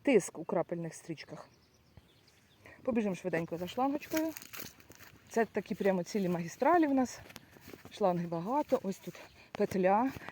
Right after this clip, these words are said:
Ця шлангочка в нас іде ось туди, там через дорогу і до теплиць, до парників.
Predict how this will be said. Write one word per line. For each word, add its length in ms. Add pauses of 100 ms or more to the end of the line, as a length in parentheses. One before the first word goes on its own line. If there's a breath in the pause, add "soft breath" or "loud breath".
Ця 180
шлангочка 560
в 60
нас 260
іде 360
ось 560
туди, 300
там 200
через 300
дорогу 420
і 60
до 120
теплиць, 340
до 120
парників. 520